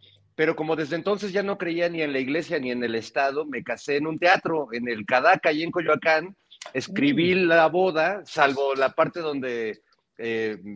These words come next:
Speaker 1: la mamá de mis hijos decía sí o no.
Speaker 2: Ajá.
Speaker 1: Eh, y hicimos una especie de performance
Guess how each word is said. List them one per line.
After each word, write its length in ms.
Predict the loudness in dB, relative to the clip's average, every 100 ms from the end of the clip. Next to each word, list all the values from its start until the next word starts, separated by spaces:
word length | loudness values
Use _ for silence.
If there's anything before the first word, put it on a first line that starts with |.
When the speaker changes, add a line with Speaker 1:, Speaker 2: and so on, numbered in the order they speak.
| -12
Speaker 1:
la 140 | -4 -2
mamá 280 | 0 2 2
de 100 | 2
mis 240 | 0 -4
hijos 200 | -6 -4
decía 440 | -4 -2 0 -2
sí 320 | -4 -2 -2 -2
o 100 | -2
no. 420 | 0 2 2 0 -8 -20 -20 -20 -16
Speaker 2:
Ajá. 320 | -14 -6 -2
Speaker 1:
Eh, 540 | 0 2 2 4 2 2
y 360 | 2 4 4 2
hicimos 420 | 0 2 2 4
una 160 | 4 4
especie 320 | 2 2 4
de 100 | 2
performance 760 | 2 -2 0 0 2 -2 -2